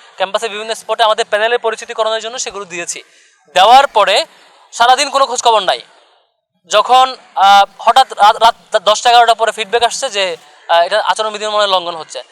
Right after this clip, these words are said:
আচরণবিধির সুস্পষ্ট কথা না। এরপরে ফোন দিলাম যে, "কেন আচরণবিধি লঙ্ঘন হচ্ছে?" বলে যে, "আচরণবিধি তো আমরা তৈরি করি নাই।" নির্বাচন কমিশনের কোর আনকোট ভাষ্য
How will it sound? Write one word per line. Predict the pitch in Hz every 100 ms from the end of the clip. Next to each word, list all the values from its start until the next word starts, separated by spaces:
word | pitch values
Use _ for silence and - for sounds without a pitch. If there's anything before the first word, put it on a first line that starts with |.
| _ -
আচরণবিধির | - 240 254 254
সুস্পষ্ট | 262 - 247
কথা | 226 202
না। | 202
এরপরে | 226 226
ফোন | 254 247
দিলাম | 214 - -
যে, | -
"কেন | - 226
আচরণবিধি | 240 240 233 247
লঙ্ঘন | 233 233
হচ্ছে?" | 247 269
বলে | 214 214
যে, | 233 -
"আচরণবিধি | 190 214 214 233
তো | 226
আমরা | 233
তৈরি | 262 262
করি | 294 320
নাই।" | 220 139 _ - _ _
নির্বাচন | 208 240 269 269
কমিশনের | 269 254 277
কোর | - 247 269
আনকোট | 247 220
ভাষ্য | 202 - 135